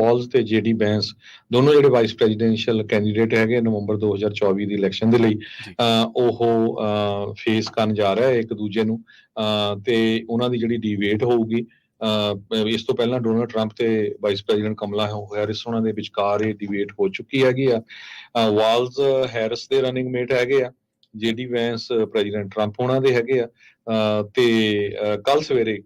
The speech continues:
Speaker 1: ਕੀ ਕੁਝ ਇਸ ਡਿਬੇਟ ਦੇ ਵਿੱਚ ਵਾਪਰਿਆ, ਉਹ ਆਪਾਂ ਤੁਹਾਡੇ ਨਾਲ, ਅ, ਸਾਂਝਾ ਕਰਾਂਗੇ ਤੇ ਅਪਡੇਟ ਵੀ ਕਰਾਂਗੇ।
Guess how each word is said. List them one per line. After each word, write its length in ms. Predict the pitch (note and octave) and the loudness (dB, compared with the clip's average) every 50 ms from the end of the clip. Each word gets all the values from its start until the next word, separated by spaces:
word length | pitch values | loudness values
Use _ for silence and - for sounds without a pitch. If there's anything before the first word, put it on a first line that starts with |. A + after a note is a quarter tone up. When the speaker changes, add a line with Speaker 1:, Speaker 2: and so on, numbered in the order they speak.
| _ | _
Speaker 1:
ਕੀ 180 | - B2+ B2 A#2+ | -12 -10 -8 -6
ਕੁਝ 220 | A#2+ B2+ A#2 A#2 | -6 -6 -4 -4
ਇਸ 220 | A#2 A2 G#2+ - G#2+ | -4 -4 -6 -8 -12
ਡਿਬੇਟ 400 | G#2 - G#2 G#2 G#2 G#2 G2+ G2 | -10 -6 -4 0 2 2 2 2
ਦੇ 140 | F#2+ A2 G#2 | 0 -2 -4
ਵਿੱਚ 160 | G#2+ G#2 G#2 | -4 -4 -2
ਵਾਪਰਿਆ, 360 | - G#2 F#2+ - - G#2 G#2 | 0 0 0 0 0 2 2
ਉਹ 160 | G#2+ G#2+ G#2 G2+ | 2 2 0 0
ਆਪਾਂ 200 | G2 - G#2 G2 | 0 -2 -4 -2
ਤੁਹਾਡੇ 260 | G#2 A2 G2 F2+ E2+ | -2 -2 -2 -2 -2
ਨਾਲ, 300 | F2 F#2 F#2 G#2 C3 C#3 - - - - - - - - A2 | 0 2 2 2 0 -2 -6 -14 -20 -20 -20 -16 -8 -2 0
ਅ, 260 | G#2 G2+ G2 G2 F#2+ | 2 2 4 2 2
ਸਾਂਝਾ 420 | F#2+ - - G#2+ A2 A2+ C3+ C#3 | 0 0 2 2 4 4 4 4
ਕਰਾਂਗੇ 460 | C3+ C3+ B2 A#2+ A#2 A#2 A#2 A#2+ C3+ C3 _ _ _ _ - | 4 2 2 2 2 0 0 -2 -2 -4 _ _ _ _ -2
ਤੇ 400 | - A#2 A2 G#2+ G#2 G#2 A2 - - - A2+ | 0 2 2 4 2 2 0 -2 0 0 -2
ਅਪਡੇਟ 320 | A2 - G#2+ G#2 F#2+ F#2+ F#2+ | -2 -2 -4 -8 -8 -8 -8
ਵੀ 120 | F#2+ F#2+ | -10 -8
ਕਰਾਂਗੇ। 360 | F#2+ F#2 F#2 F#2+ F#2+ F#2 F2 | -8 -8 -8 -8 -8 -10 -10